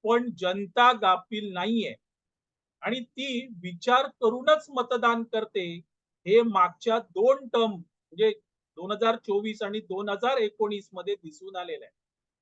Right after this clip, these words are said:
मंडळी, असो, सहानुभूती नाहीये हे पुन्हा एकदा सिद्ध झालेलं आहे आणि म्हणून या सहानुभूतीची ऐसी की तैसी हे टाइम्स नावच्या सर्व्हेने दाखवून दिलेलं आहे.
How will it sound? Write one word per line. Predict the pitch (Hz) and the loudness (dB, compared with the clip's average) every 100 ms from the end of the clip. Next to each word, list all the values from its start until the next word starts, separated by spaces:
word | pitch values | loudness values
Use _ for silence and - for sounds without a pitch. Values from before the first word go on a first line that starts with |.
| _ _ _ _ 175 | _ _ _ _ -2
मंडळी, | 233 285 302 269 _ | 4 4 2 -4 _
असो, | 190 208 262 - _ _ _ _ _ _ _ _ _ _ _ _ _ - | -4 2 2 0 _ _ _ _ _ _ _ _ _ _ _ _ _ 2
सहानुभूती | 190 240 294 302 294 240 302 277 | 6 6 4 -6 -10 -8 -8 -2
नाहीये | 233 277 269 247 254 - | -2 -2 -2 -2 -4 -6
हे | 190 | -2
पुन्हा | 233 - 208 240 294 | -2 -4 -4 0 2
एकदा | 269 233 254 | 2 0 -2
सिद्ध | 247 226 190 - | -2 -10 -10 -4
झालेलं | 202 185 185 165 | -2 0 -2 -4
आहे | 151 160 | -4 -6
आणि | 180 220 | -8 -8
म्हणून | 202 214 294 202 - _ _ _ _ - | -4 -4 -4 -8 -12 _ _ _ _ -2
या | 196 233 285 | 4 6 6
सहानुभूतीची | - 214 185 220 233 277 269 240 254 247 285 262 | 2 0 2 2 0 -8 -14 -14 -14 -12 -10 -6
ऐसी | 196 190 214 247 | -4 -6 -10 -14
की | - | -12
तैसी | 240 247 226 220 214 196 - _ _ _ _ | -6 0 0 0 -10 -10 -18 _ _ _ _
हे | 175 240 - - - | 4 4 2 -8 -2
टाइम्स | 190 185 220 220 - | 0 0 -2 -6 -6
नावच्या | 214 202 202 214 214 | -4 -4 -4 -4 -4
सर्व्हेने | - 202 247 254 226 190 | -2 0 2 4 2 0
दाखवून | 196 170 151 - 185 175 | -4 -2 -2 -2 -8 -6
दिलेलं | 160 139 120 | -6 -8 -12
आहे. | _ | _